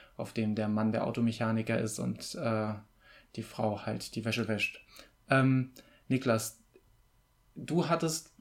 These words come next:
äh, zu dem Punkt, als es, äh, als Adelina erzählt hat, ähm, dass es zu dieser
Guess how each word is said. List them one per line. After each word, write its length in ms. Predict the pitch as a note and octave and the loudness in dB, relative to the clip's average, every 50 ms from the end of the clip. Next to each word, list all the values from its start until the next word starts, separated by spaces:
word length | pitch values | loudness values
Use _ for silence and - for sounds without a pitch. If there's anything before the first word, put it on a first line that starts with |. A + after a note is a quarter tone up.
| - _ | -14 _
äh, 220 | - C3+ C3 C3 B2 - - _ - | 0 2 2 2 2 0 -4 _ -12
zu 140 | - - C3 | -6 -2 2
dem 240 | B2+ B2 A#2+ - | 2 2 2 0
Punkt, 440 | - - D3+ E3+ E3+ D#3 - - - - - - - - - - - - | 0 2 4 4 4 2 -2 -10 -16 -16 -20 -20 -20 -20 -20 -20 -20 -10
als 260 | - - B2 A#2+ - | -2 0 0 0 0
es, 280 | B2 A#2 - - - - | -2 -6 -4 -6 -6 -6
äh, 100 | - B2 | -2 0
als 460 | B2 A#2 A2+ A2+ - - A#2+ A2+ - | 2 2 4 2 2 0 0 -2 -2
Adelina 460 | - A#2+ B2 A#2+ A2 B2 C#3 C#3+ C#3+ | -2 0 2 2 2 2 4 4 2
erzählt 520 | B2 - B2 - - - C3 C3 D3 D3 - | 2 2 0 -2 -2 0 2 2 2 2 2
hat, 300 | D3+ C3+ B2+ - - - - - | 0 0 0 -2 -8 -10 -4 -2
ähm, 320 | B2+ B2 A#2+ A#2 A#2 A2+ | 0 2 4 2 2 2
dass 140 | A#2 A#2 A2 | -2 -4 -6
es 140 | A2+ A2+ - | -6 -6 -6
zu 120 | - - | -6 -4
dieser 440 | A#2 A#2 A2+ A2 A#2 A2+ A2 A2 - | -2 -2 0 0 2 0 0 0 -4